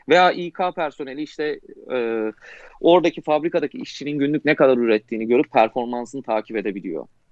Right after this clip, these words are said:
Bunların hepsini tek çatıdan. Aynı şekilde firmanın finans muhasebesi de o şekilde yürüyor.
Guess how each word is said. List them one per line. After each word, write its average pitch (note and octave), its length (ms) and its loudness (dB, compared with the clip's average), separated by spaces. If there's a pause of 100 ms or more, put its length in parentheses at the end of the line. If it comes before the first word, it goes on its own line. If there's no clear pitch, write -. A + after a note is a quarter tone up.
(460)
Bunların G#3+ 260 2
hepsini F#3 260 -2
tek D3+ 200 -2
çatıdan. F#2 340 -10
Aynı G#3 220 -2
şekilde E3 220 0
firmanın F#3+ 380 -2
finans E3+ 340 -2
muhasebesi C#3 500 -2
de G#2 60 -2
o F#2 80 -2
şekilde E2+ 360 -14
yürüyor. G2 320 -4